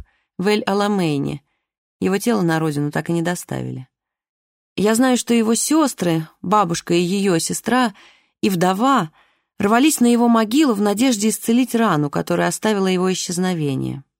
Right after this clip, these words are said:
Но после того, как они побывали на могиле, им стало ещё тяжелее. Надпись на его деревянном кресте гласит: «Здесь обрываются все пути, и нет дорожных знаков».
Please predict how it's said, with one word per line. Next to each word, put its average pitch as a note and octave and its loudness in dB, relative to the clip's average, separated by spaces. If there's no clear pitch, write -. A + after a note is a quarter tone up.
Но F3 -2
после F#3+ -4
того, F#3+ -2
как F3 -4
они F3+ 0
побывали F3+ -2
на F3 -2
могиле, G3 -2
им G3+ -2
стало A3 0
ещё G#3+ -2
тяжелее. C3 -10
Надпись A3+ -2
на E3 0
его D#3+ 0
деревянном D3+ -2
кресте D#3 -6
гласит: D3+ -4
«Здесь E3+ -2
обрываются D#3 -4
все - -6
пути, G#3 -4
и E3 -2
нет E3+ -2
дорожных C#3+ -4
знаков». C3 -6